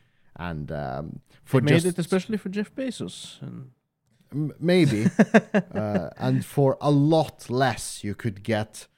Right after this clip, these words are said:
Speaker 1: pretty much most of that performance if you go for the A M D cards.
Speaker 2: Hmm.
Speaker 1: It's, um, and if you haven't noticed the whole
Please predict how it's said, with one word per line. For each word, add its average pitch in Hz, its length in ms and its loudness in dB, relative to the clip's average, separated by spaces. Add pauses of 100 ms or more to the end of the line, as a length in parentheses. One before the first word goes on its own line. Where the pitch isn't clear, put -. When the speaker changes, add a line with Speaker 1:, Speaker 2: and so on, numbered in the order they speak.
(1080)
Speaker 1:
pretty 160 400 2
much 120 500 0 (380)
most 135 680 4
of 98 180 -6
that 101 260 -4
performance 90 680 -6
if - 220 -10
you 95 80 -6
go 92 200 -6
for 87 200 -10
the 82 220 -8
A 80 160 -8
M 78 120 -10
D - 140 -14
cards. - 560 -14
Speaker 2:
Hmm. 123 180 -10 (380)
Speaker 1:
It's, - 340 -16
um, 69 480 -10 (100)
and 127 760 0 (580)
if 98 280 -8
you 107 80 -2
haven't 104 440 -4
noticed 101 800 -8
the 95 260 -6
whole 101 500 -4